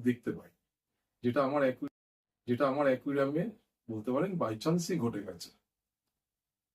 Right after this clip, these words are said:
চলুন দেখি, আসুন দুজন সবাই মিলে আমরা এটা দেখি। এই দেখুন আমার পোলার প্যারট সেটআপটা, যেটা আমরা, আপনারা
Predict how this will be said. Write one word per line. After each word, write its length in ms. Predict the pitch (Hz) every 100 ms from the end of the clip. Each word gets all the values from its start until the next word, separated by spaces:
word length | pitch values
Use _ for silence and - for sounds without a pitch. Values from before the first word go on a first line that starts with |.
| _
চলুন 240 | 143 127 110
দেখি, 280 | 117 113 - - -
আসুন 280 | 131 120 107 _ _ -
দুজন 240 | 117 123 127
সবাই 300 | - 117 120
মিলে 240 | 131 180 - -
আমরা 240 | 107 135 156
এটা 140 | 208 170
দেখি। 180 | 117 _ _ _ -
এই 140 | 147
দেখুন 340 | 131 120 - 95 - _ _ _ _ _ 107
আমার 200 | 107 220 247 _
পোলার 280 | 135 123 127 123
প্যারট 220 | 120 117 -
সেটআপটা, 480 | 107 98 - - - - _ _ _ _ _ _ -
যেটা 340 | 107 117 120 131 - _ _ _ _ _ _ _ _ _ _ _ _ _ _ _
আমরা, 300 | - 107 117 135 117
আপনারা 320 | - 120 127